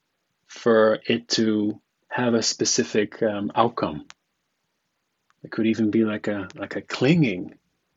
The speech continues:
to the outcome. And we, when we set those types of goals with a lot of that expecting energy in it, then suffering is already kind of embedded in it because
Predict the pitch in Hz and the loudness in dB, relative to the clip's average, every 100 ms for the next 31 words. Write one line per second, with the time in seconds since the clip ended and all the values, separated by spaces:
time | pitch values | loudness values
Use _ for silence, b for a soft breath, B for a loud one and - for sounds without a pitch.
0 | - - 101 92 92 95 - - - _ | -6 -4 -2 -4 -6 -8 -14 -14 -20 _
1 | _ _ _ _ _ _ _ _ _ _ | _ _ _ _ _ _ _ _ _ _
2 | _ _ - - 113 117 117 117 - 127 | _ _ -8 -2 2 2 2 2 2 2
3 | - _ - 175 185 - - 139 - - | 0 _ 0 0 0 -2 -2 -2 -2 -6
4 | 107 - 117 143 113 - - - _ - | -4 2 6 6 4 0 -10 -14 _ -8
5 | 110 - 110 117 120 117 110 101 - _ | -6 -2 2 4 2 0 -2 -4 -12 _
6 | _ _ _ _ - - - - - - | _ _ _ _ -20 -10 -2 0 0 2
7 | 147 - 120 107 143 143 117 101 92 95 | 2 4 2 4 4 4 4 2 0 -4
8 | - - _ _ _ _ _ _ _ _ | -8 -12 _ _ _ _ _ _ _ _
9 | _ _ _ - 131 135 - 170 - 185 | _ _ _ -6 -2 0 2 2 4 6
10 | 123 107 107 110 107 113 - 123 113 107 | 8 6 4 2 2 0 -2 0 0 2
11 | 104 95 127 156 156 104 98 95 95 - | 0 0 -2 0 0 0 -4 -4 -6 -8
12 | - 117 113 107 - | -2 2 2 0 -6